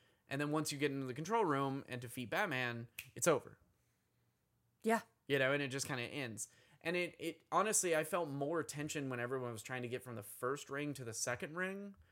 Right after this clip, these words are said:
Speaker 1: than I did when people were actively in the middle ring. You know what I mean?
Speaker 2: I agree.
Speaker 1: It kinda already felt like the game was over. The people in the middle ring didn't really have a lot of challenge. They kinda just, like,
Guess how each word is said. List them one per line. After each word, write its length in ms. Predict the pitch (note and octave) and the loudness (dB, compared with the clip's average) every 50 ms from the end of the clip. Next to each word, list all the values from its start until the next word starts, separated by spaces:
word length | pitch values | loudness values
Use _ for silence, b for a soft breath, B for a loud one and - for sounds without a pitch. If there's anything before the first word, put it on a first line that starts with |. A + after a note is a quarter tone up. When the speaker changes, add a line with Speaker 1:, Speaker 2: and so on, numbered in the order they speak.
| _ _ _ _ _ C#3 | _ _ _ _ _ -6
Speaker 1:
than 200 | C3+ C#3+ C#3 C3+ | -2 -2 0 0
I 120 | C3 C3 | 0 0
did 480 | A#2+ A#2+ C#3 C#3 C3+ B2+ A#2+ A2+ A#2 A#2+ | 0 2 2 4 4 2 0 -4 -6 -4
when 220 | C3 B2+ B2 A#2+ | -2 -2 -2 -2
people 260 | A#2 C3 C3+ A#2+ A#2+ A#2 | -4 -4 -6 -4 -4 -4
were 180 | A2+ A2+ - - | -4 -4 -2 -2
actively 560 | A#2 A2 A2 - - C3 G#2+ G#2 B2 A2+ D#2 | 0 -2 -2 -2 -4 -8 -6 -6 -6 -6 -6
in 140 | F2+ A2 F2+ | -8 -10 -12
the 80 | F2+ F2+ | -12 -12
middle 280 | D2+ D#2 C#2 B1+ C2+ B1+ | -12 -12 -12 -12 -14 -16
ring. 180 | D2 B1+ A1 - - - - - _ _ _ _ _ _ _ _ _ _ - | -16 -18 -20 -20 -20 -20 -20 -20 _ _ _ _ _ _ _ _ _ _ -6
You 100 | - C#3 | -2 0
know 100 | C3 B2 | 2 4
what 120 | B2 B2 A#2+ | 4 4 2
I 20 | |
mean? 220 | A#2+ A#2+ B2 B2 B2+ | 0 -2 -2 0 0
Speaker 2:
I 60 | G4 | 0
agree. 340 | G4 F4 A3+ G#3+ G#3+ G#3 G#3+ | 0 2 2 2 2 4 4
Speaker 1:
It 100 | C#3+ C#3+ | 2 2
kinda 200 | F3+ F3+ F3+ E3+ | 4 4 4 4
already 340 | E3 D#3+ D#3 D#3 D3+ D3 C3 | 6 6 6 6 6 4 2
felt 240 | - - C#3+ C3 | 2 2 2 2
like 120 | C3 C3 A2+ | 2 -2 -2
the 60 | B2+ | -2
game 200 | A#2 A#2+ A#2+ A#2 | 0 0 0 0
was 160 | A#2 A2 A2+ | 0 -2 0
over. 360 | C#3 D3+ D3+ C#3+ C#3 D3 C#3+ C3+ | 2 4 4 6 8 8 8 6
The 80 | B2+ A2+ | 6 2
people 240 | E3 E3 C#3+ D3 C#3 | 0 2 2 2 2
in 40 | |
the 60 | B2+ A#2+ | 2 4
middle 200 | A#2+ C3 C3+ B2+ | 2 2 2 2
ring 220 | A#2+ B2+ C3+ C3+ | 2 0 -2 -2
didn't 200 | A2+ B2 B2 C3+ | -2 -4 -4 -2
really 160 | B2 B2 B2+ A#2 | -2 -2 0 0
have 160 | A2+ A#2 A#2+ | 0 0 0
a 40 | A#2 | 0
lot 180 | A2+ A#2+ A2+ | 0 0 -2
of 40 | A2 | -2
challenge. 460 | - - A2 A2 A2+ A#2+ A#2+ A#2+ A2+ | -4 -6 -4 -4 -4 -4 -4 -6 -6
They 120 | A#2 G#2+ F#2+ | -6 -8 -6
kinda 220 | - A#2 A2+ A2 | -6 -8 -8 -8
just, 200 | - G#2 - - | -8 -10 -8 -6
like, 160 | G2+ G2 - | -6 -8 -8